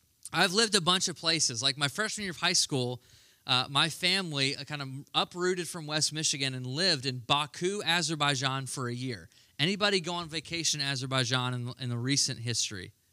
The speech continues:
Yeah, I didn't think so. No one vacations there. It is literally a small, tiny little oil country between Russia and Iran. Like, it's not the most tropical of places, okay? So we lived there for a year. Uh, my family did ministry there,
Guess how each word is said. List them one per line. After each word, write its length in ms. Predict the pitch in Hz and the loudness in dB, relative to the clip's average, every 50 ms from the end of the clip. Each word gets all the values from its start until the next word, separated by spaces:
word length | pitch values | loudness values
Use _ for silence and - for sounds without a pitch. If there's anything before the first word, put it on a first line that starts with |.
| _ _ _ _ _ _ _ _ - | _ _ _ _ _ _ _ _ -2
Yeah, 120 | 123 131 | 0 2
I 40 | 143 | 2
didn't 140 | 170 165 - | 2 0 2
think 220 | - 180 170 - | 2 2 4 4
so. 120 | - 147 | 2 2
No 260 | 131 135 143 156 180 185 | 4 4 4 6 6 6
one 260 | 175 165 147 131 120 | 4 2 2 0 -2
vacations 600 | 113 127 131 123 - 127 120 131 - 120 110 120 | 0 0 0 2 2 2 2 2 0 -2 -4 -6
there. 200 | 113 92 90 95 | -8 -8 -8 -4
It 180 | 101 151 175 | 0 2 2
is 160 | 180 170 143 139 | 2 2 0 -2
literally 580 | 147 147 165 185 196 190 175 165 160 147 127 - - - - - - - - | -2 0 0 2 2 2 2 2 2 0 0 -2 -8 -20 -20 -20 -20 -16 -8
a 80 | - 147 | -2 2
small, 680 | - - - - 160 156 156 160 170 175 180 180 190 | 2 4 4 2 0 0 0 0 2 2 4 2 2
tiny 480 | - - - - 165 175 190 196 208 202 | 0 -2 -2 0 2 2 4 4 2 2
little 240 | 185 196 190 185 - | 4 4 4 4 4
oil 300 | 156 160 170 175 175 156 | 4 4 4 4 4 2
country 420 | - - 151 147 139 127 - 143 143 | 0 0 0 0 2 2 2 2 2
between 480 | 131 135 123 - 147 135 123 120 120 | 0 -2 -4 -4 -4 -4 -4 -4 -2
Russia 400 | 120 143 165 156 - - 185 170 - | 0 2 2 4 4 4 4 2 0
and 160 | 160 151 147 | 0 -2 -2
Iran. 600 | 135 135 139 127 120 127 131 123 104 82 69 78 - _ _ _ _ _ _ - | 0 0 0 0 0 -2 -4 -6 -8 -10 -14 -16 -20 _ _ _ _ _ _ -12
Like, 120 | 120 123 131 | -10 -8 -6
it's 120 | 135 - | -2 2
not 160 | 165 160 143 | 2 2 2
the 60 | 156 | 0
most 200 | 156 151 139 - | -2 0 0 0
tropical 560 | - - 180 170 165 - - 151 151 147 139 135 | 2 4 4 4 4 2 0 -4 -4 -2 -2 -2
of 120 | 117 - | -4 -4
places, 420 | - 127 120 117 - - 104 107 | -4 -2 -2 0 -2 -2 -2 -2
okay? 300 | 120 113 - 131 135 139 | -2 0 2 4 4 4
So 240 | 135 - - 156 135 123 - - - - - - - | 6 4 4 4 2 -2 -4 -12 -18 -18 -18 -16 -4
we 200 | 135 135 175 208 | 2 2 4 4
lived 300 | 180 170 175 208 226 196 | 4 4 4 4 4 4
there 220 | 185 175 160 147 131 | 4 4 4 2 0
for 180 | - 165 151 | -2 -4 -4
a 60 | 143 | -2
year. 400 | 135 143 156 170 160 147 135 117 - - - - - - _ - | 0 0 0 0 0 0 -2 -4 -8 -14 -20 -20 -20 -20 _ -8
Uh, 140 | 131 127 | -6 -6
my 100 | 127 127 | -4 -6
family 300 | 120 - 151 151 156 156 | -4 -2 -2 0 0 0
did 160 | 147 143 143 135 | 0 0 0 -2
ministry 380 | 147 156 160 147 - - 156 | -2 0 2 2 2 0 0
there, 260 | 139 143 139 135 131 | 0 2 2 2 0